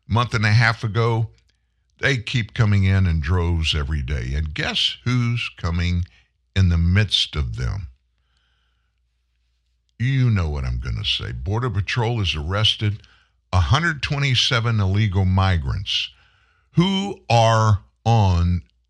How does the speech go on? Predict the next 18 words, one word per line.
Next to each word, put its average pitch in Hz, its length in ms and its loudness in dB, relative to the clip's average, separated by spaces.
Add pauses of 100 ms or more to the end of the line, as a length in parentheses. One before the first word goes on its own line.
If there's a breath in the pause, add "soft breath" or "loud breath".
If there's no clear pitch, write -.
(180)
the 78 260 -2 (180)
terrorist 135 1000 -2 (420)
watch 98 460 0
list. 67 540 -6 (1200)
Hundred 143 340 0
twenty-seven. 104 540 2
Now, 80 100 2
that's 107 200 4
just 107 220 0
between 101 360 2
October 104 600 0
last 104 440 2
year 104 340 0
and 85 240 4
May 95 180 4
first 85 560 -2 (220 soft breath)
this 101 360 2
year. 71 180 -2